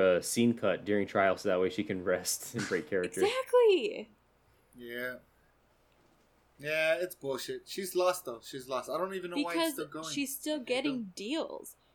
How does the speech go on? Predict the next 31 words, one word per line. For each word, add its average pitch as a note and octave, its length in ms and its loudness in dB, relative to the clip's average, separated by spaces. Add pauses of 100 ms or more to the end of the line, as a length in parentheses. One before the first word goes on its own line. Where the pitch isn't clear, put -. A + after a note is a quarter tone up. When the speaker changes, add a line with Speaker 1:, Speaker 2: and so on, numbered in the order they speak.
(200)
Speaker 2:
And A#3 100 -6
she's B3+ 200 -8
still C4+ 180 -2
making B3+ 460 -4
money. G3+ 560 -6
And G#3+ 160 -6
she's A#3 260 -12
still A#3 720 -6 (500)
like, G#3 520 -4 (220)
being A#3 340 -8
treated A#3+ 540 -4 (120)
as G#3 200 -2
a G3 80 -4
Speaker 3:
Johnny F3+ 260 2
Speaker 2:
victim G3 200 -2
Speaker 3:
Depp F3+ 160 2
doesn't E3 280 -6
need F3 200 -8
her G#3 80 2
Speaker 2:
rather A3 200 -2
Speaker 3:
money, G3 200 -4
Speaker 2:
than - 20 -6
an F#3+ 60 -6
Speaker 3:
though. - 140 -2
Speaker 2:
abuser. A3 720 -6 (640)
And A3+ 160 -4
it's G#3+ 220 -6 (420)
insane. C#4 1500 0 (840)
Speaker 3:
Yeah, D#3+ 260 8
but, C#3+ 240 2
like, C3+ 300 2